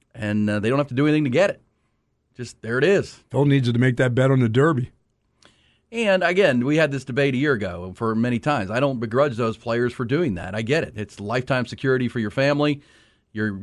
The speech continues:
Speaker 1: you're past your winning prime days. The golf tour, tour has never been deeper. Uh, and should the P G A Tour have been more aggressive to,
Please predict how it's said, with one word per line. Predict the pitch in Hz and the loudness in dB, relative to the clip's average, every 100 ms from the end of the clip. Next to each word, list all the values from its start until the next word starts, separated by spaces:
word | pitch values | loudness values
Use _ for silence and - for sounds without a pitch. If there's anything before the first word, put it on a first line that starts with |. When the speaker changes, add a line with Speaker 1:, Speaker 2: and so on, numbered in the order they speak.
| 104 | -4
Speaker 1:
you're | 107 110 | -2 -2
past | - 143 143 139 | -2 -2 -2 -4
your | 135 117 | -2 0
winning | 117 131 123 | 2 2 0
prime | 120 123 127 123 | 0 -2 0 0
days. | 113 117 139 147 139 | 0 -2 0 -2 -4
The | 107 | -4
golf | 107 135 - | 0 0 -2
tour, | - 135 117 - | -4 -4 -4 -4
tour | 143 139 | -2 0
has | 110 | 0
never | 120 131 | 0 0
been | 117 117 | 0 0
deeper. | 107 135 156 151 - _ _ _ _ 98 | 0 -2 -4 -6 -10 _ _ _ _ -8
Uh, | 98 101 101 - | -4 -2 -4 -4
and | 107 104 | -6 -2
should | 147 120 | -2 0
the | 117 | 0
P | 147 | -2
G | 131 135 | 0 -2
A | |
Tour | 127 143 131 | -2 0 0
have | 107 | 0
been | 127 120 113 110 | 0 2 0 -2
more | 120 123 | -2 -2
aggressive | 104 123 127 135 120 - | 0 -2 0 -2 -4 -4
to, | 120 110 | -4 -2